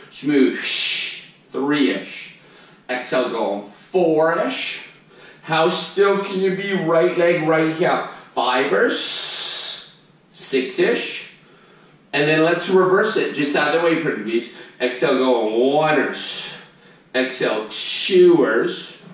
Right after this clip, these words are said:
And you're the boss, three-ish, right? Big, small, your choice, but no rock and roll. Three more. Two-ish.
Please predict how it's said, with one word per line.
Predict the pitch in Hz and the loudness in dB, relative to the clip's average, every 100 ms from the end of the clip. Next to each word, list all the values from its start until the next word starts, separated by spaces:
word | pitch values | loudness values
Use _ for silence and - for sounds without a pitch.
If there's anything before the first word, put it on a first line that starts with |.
| - - - - - | -20 -20 -20 -16 -2
And | 139 151 | 2 4
you're | 175 170 | 4 4
the | 175 | 2
boss, | 196 160 160 160 - - - - | 2 2 0 -2 -4 -8 -14 -4
three-ish, | 196 170 170 156 151 208 214 139 | 0 2 2 2 2 2 -2 -2
right? | 139 180 202 - - - 104 101 | 0 2 0 -2 -10 -18 -16 -2
Big, | 143 147 143 | -2 0 -2
small, | - 151 151 156 151 147 | -4 -2 0 2 2 2
your | 175 180 185 | 2 2 0
choice, | - 202 180 190 - | 0 2 2 2 0
but | 170 165 | -2 0
no | 165 147 | 0 2
rock | 156 156 - | 0 0 0
and | 175 156 | 2 2
roll. | 147 147 - - - - - | 2 2 0 -2 -8 -18 -2
Three | 170 180 | 4 4
more. | 180 - - - - - - - - - - - - - _ _ _ _ _ _ - | 4 2 2 -2 -6 -4 -4 -2 -4 -4 -8 -12 -20 -20 _ _ _ _ _ _ -8
Two-ish. | - 214 208 196 160 180 - - - - - - - - | -4 0 2 4 2 0 -2 -2 -2 -2 -4 -6 -10 -16